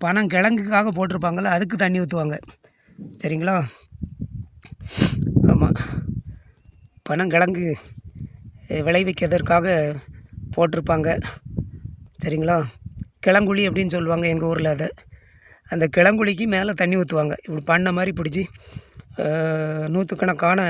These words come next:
பனங்கொட்டையை அடுக்கி, அதுக்கு மேல பண்ணை பிடிச்சி, அதுக்கு தண்ணி ஊத்துவாங்க, கிழங்கு வைக்கணும் அப்படின்னு சொல்லி. அப்புறம் கிழங்கு புடுங்கக்கூடிய டைம்ல பண்ணி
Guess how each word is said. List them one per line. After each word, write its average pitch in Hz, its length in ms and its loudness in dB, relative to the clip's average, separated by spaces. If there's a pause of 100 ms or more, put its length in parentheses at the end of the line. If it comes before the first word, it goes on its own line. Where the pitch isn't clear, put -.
பனங்கொட்டையை 175 500 2
அடுக்கி, 170 360 0 (720)
அதுக்கு 170 280 -2
மேல 170 240 4
பண்ணை 165 240 2
பிடிச்சி, 170 240 -2
அதுக்கு 170 240 2
தண்ணி 165 240 0
ஊத்துவாங்க, 147 360 -2 (180)
கிழங்கு 170 280 2
வைக்கணும் 160 320 -2
அப்படின்னு 147 240 -4
சொல்லி. 143 220 -6 (720)
அப்புறம் 160 280 -2
கிழங்கு 190 320 4
புடுங்கக்கூடிய 196 520 4
டைம்ல 175 340 2
பண்ணி 170 200 0